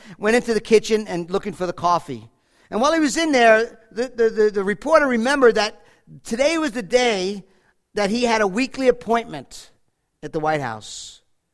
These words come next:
So he inquired. He said, "Mister Speaker, I, I, I, I thought you were supposed to have breakfast at the White House on this morning."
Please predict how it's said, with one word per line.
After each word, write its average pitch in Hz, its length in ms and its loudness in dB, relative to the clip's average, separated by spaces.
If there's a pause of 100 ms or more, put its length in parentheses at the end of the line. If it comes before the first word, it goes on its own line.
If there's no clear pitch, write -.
(560)
So 202 300 0
he 196 180 -4
inquired. 214 560 -4
He 175 60 -8
said, 196 160 -8
"Mister 220 220 -8
Speaker, 160 540 -12 (960)
I, - 320 -14 (240)
I, 107 100 -12 (320)
I, - 80 -20 (460)
I 196 320 -2
thought 240 160 2
you 277 60 -2
were 240 60 -2
supposed 233 340 2
to 226 80 -4
have 196 400 0
breakfast 185 680 -2
at 175 80 -16
the 175 80 -8
White 180 220 -2
House 160 320 -4 (100)
on 147 140 -8
this 147 200 -10
morning." 151 440 -6